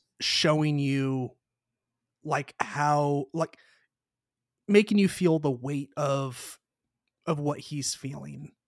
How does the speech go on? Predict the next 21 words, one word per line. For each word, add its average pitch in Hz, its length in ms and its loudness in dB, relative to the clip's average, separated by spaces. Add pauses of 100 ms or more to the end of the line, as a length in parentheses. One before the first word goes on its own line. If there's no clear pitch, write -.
(120)
Um, 139 540 -8 (100)
you 147 140 -4
know, 147 220 -10
it 160 180 -8
just, 151 260 -4 (200)
this, 165 340 -2 (180)
all 175 140 4
this 160 200 -2
time 180 280 2
has 165 180 2
gone 135 300 -2
by, 131 400 -4 (380)
but 160 100 0
still, 143 440 0
like, 131 140 -8
he 160 180 -4
feels 143 480 -2
this 131 220 -4
guilt, 156 500 -2 (500)
uh, 156 400 -8
for, 156 680 -6